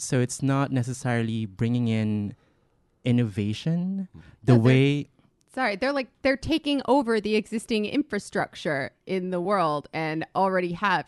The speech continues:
Speaker 3: to a large degree, right? They're an
Speaker 1: Absolutely.
Speaker 3: infrastructure company.
Speaker 2: Yeah, I mean, it's,
Speaker 1: Right.
Speaker 2: it's about, it's not about the production of commodities, it's about the circulation of commodities. And what they've managed to do by using the internet, which is a relatively new innovative technology,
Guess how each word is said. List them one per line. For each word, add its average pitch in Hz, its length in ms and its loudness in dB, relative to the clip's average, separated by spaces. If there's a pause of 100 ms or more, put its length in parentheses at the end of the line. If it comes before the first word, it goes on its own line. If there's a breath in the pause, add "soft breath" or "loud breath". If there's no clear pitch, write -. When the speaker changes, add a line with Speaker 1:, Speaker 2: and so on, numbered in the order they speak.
Speaker 3:
to 165 240 -4
a - 20 -4
large 143 360 -6
degree, 151 340 -6
right? 143 320 -6 (220)
They're 113 100 0
an 196 60 0
Speaker 1:
Absolutely. 208 160 4
Speaker 3:
infrastructure 156 640 -2
company. 156 340 -4
Speaker 2:
Yeah, 127 60 0
I - 20 0
mean, 127 160 0
it's, 104 220 -2
Speaker 1:
Right. 101 80 -2
Speaker 2:
it's - 160 -4
about, 117 420 0
it's - 160 -12
not 113 160 -2
about 104 360 -2
the 98 120 -6
production 90 880 -8
of 87 240 -10
commodities, 82 560 -8
it's 80 160 -16
about 78 220 -12
the 85 80 -14
circulation 82 640 -12
of 87 80 -12
commodities. 80 580 -10 (300 soft breath)
And 90 80 -8
what 90 120 -6
they've 90 140 -6
managed 90 360 -8
to 92 60 -8
do 90 440 -6 (160)
by 85 120 -8
using 92 340 -6
the 85 100 -8
internet, 90 400 -8
which 85 160 -14
is - 80 -16
a 85 60 -10
relatively 85 440 -8
new 85 220 -8
innovative 82 400 -10
technology, 87 720 -6